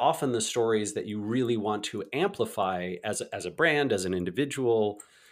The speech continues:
um, more so than kind of the, I don't know what, what to call exactly the kind of journalism that many big publications practice. It's almost like,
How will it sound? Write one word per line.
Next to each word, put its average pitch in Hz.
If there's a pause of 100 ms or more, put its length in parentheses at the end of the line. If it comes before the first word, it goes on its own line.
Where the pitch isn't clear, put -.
(280)
um, 90
more 135
so 110
than 98
kind 101
of 90
the, 90
I -
don't 220
know 156
what, 117 (220)
what 123
to -
call 107
exactly 98
the 95
kind 117
of 92
journalism 98
that -
many 98
big 98
publications 107
practice. 113
It's 117
almost 170
like, 110